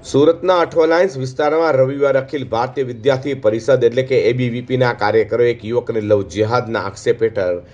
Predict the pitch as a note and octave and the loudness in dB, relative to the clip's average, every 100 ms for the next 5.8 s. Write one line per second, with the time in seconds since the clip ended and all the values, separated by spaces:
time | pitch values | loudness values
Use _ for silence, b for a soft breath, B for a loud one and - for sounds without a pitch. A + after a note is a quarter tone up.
0 | B B - B2 C#3 B2+ G2 A2+ A#2+ C3 | B B 2 4 4 0 0 -2 -2 -2
1 | B2+ B2 A#2+ A#2+ B2+ B2 G#2 G2+ F#2+ F2 | -2 2 2 2 0 -4 -4 -4 -4 -6
2 | F#2+ F2+ - - - b b b - E2 | -6 -6 -8 -20 -20 b b b -10 -2
3 | F#2+ F#2 G2+ G2+ G2 G2+ G#2+ G#2 A2+ A2 | 0 0 2 2 0 2 2 2 -2 0
4 | A#2+ G#2+ A2 B2 A#2+ A2+ A2 A#2 A#2+ B2 | -2 -2 0 0 2 2 2 2 0 -2
5 | B2+ A#2+ - A#2 C#3 A#2+ D2 | -2 -2 0 0 2 0 -4